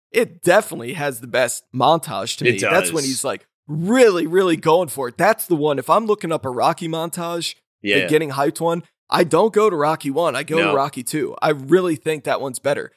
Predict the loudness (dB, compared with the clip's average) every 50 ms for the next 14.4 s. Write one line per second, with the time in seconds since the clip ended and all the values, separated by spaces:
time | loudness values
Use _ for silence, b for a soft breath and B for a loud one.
0 | _ _ _ 2 2 2 2 0 -2 -4 -4 -6 -8 -6 -4 -2 -2 -2 -2 -2
1 | -4 -4 -4 -4 -4 -6 -2 0 0 0 0 -4 -6 -6 -4 -6 -6 -2 -2 0
2 | 0 0 -2 -6 -8 -8 -8 -8 -10 -10 -12 -10 -8 -4 -2 -2 0 -2 -2 -4
3 | -6 -6 -6 -6 -8 -8 -8 -6 -4 -4 -4 -6 -8 _ _ _ _ _ _ _
4 | -2 -2 0 2 2 0 2 0 0 -2 -2 -4 _ _ _ _ _ -2 2 4
5 | 6 6 8 8 6 6 4 4 0 -4 -6 -8 -10 _ _ _ 0 4 4 4
6 | 4 2 -4 -6 -6 -4 0 2 4 4 2 0 -2 -4 0 2 2 2 2 0
7 | -2 -4 -2 -2 -2 -2 -2 0 2 4 4 4 2 -2 -6 -8 -8 -8 -8 -6
8 | -4 -2 0 0 0 0 -2 -2 0 2 2 4 4 4 2 2 0 0 0 2
9 | 2 2 0 0 0 2 2 2 2 0 -2 -2 -4 -4 -4 -6 0 2 2 2
10 | 2 4 4 4 4 4 2 0 0 0 0 0 -2 -2 0 0 2 2 2 2
11 | 2 0 0 2 2 0 -2 -4 -8 _ _ _ _ _ 0 2 4 4 2 2
12 | 0 -4 -2 2 4 4 4 2 -2 -8 -10 -8 -4 -4 -4 0 4 6 8 8
13 | 8 6 4 -2 -4 -4 -4 -4 -4 -2 -2 -2 2 4 4 4 4 2 0 -2
14 | -2 0 0 0 0 -2 -6